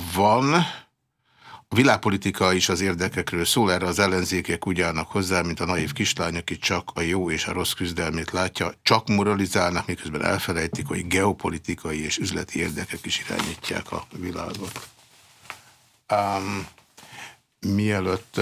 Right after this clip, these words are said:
politikailag, mielőtt politikailag aktivizálódott, ö,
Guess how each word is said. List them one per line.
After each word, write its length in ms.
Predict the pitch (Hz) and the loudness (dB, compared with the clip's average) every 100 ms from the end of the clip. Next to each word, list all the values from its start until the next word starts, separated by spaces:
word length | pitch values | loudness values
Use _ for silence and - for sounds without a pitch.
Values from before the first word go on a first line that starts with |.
| 90 | 0
politikailag, 1000 | 98 92 - 95 - 90 90 92 92 90 - | 0 0 0 -2 0 0 2 2 0 -2 -6
mielőtt 340 | - 110 101 - | 2 4 4 2
politikailag 600 | - 101 107 92 85 85 | 2 2 2 0 0 0
aktivizálódott, 1120 | 85 - 82 82 82 82 78 82 87 82 _ - | -2 -2 -4 -2 -4 -4 -6 -6 -6 -8 _ 0
ö, 300 | 92 90 | 2 2